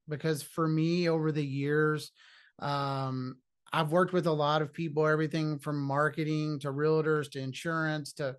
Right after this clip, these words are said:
software developers. Um, and I've wasted a lot of time when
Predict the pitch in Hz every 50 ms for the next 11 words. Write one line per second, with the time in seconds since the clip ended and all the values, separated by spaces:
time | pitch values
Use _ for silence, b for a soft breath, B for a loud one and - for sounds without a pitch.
0 | b b b b b _ - - 175 160 160 165 160 175 170 165 160 160 151 143
1 | 160 160 160 160 156 151 - 160 156 156 156 151 147 143 131 - - b b b
2 | b b b b b - - 165 160 151 147 147 147 143 143 143 139 - _ _
3 | _ _ 170 165 170 165 139 156 165 175 165 - 185 175 170 160 156 156 156 151
4 | 143 127 - 147 143 143 147 156 165 180 180 180 170 151 156 156 151 151 147 147
5 | 147 147